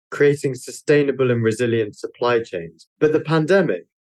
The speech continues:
coupled with macroeconomic conditions and soaring inflation,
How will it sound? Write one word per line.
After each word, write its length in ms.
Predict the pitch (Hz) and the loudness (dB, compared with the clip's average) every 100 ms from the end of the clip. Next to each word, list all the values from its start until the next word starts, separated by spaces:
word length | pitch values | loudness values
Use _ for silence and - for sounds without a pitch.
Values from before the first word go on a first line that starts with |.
| _ - | _ -6
coupled 380 | 202 196 156 120 | -4 0 -2 2
with 180 | 117 | 0
macroeconomic 880 | 110 131 131 - 120 113 117 113 98 | 0 -2 -2 -2 -2 0 -2 -2 -2
conditions 500 | 110 110 131 - 98 | -6 -4 -4 -4 -8
and 140 | 98 | -8
soaring 500 | 98 - 151 143 120 | -10 0 2 4 2
inflation, 720 | 107 98 113 117 113 - 87 | -2 -6 0 0 0 -6 -10